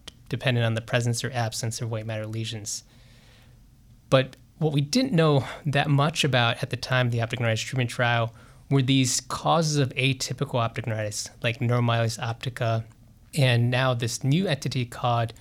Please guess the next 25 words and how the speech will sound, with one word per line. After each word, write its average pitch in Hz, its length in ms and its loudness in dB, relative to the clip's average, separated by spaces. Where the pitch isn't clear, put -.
mog 127 440 4
antibody-associated 120 1080 -2
disease, 120 380 0
or 113 40 -2
mogad. 113 580 -2
And 135 220 6
we 156 120 2
actually 185 380 0
went 156 300 2
back 160 320 2
and 127 160 0
looked 151 240 -2
at 127 400 2
over 143 220 4
a 120 60 2
hundred 170 320 2
seventy 160 480 2
samples 147 640 0
from 131 160 0
the 123 80 2
original 131 320 2
optic 123 260 -2
neuritis 123 240 0
treatment 151 260 -4
trial 120 380 0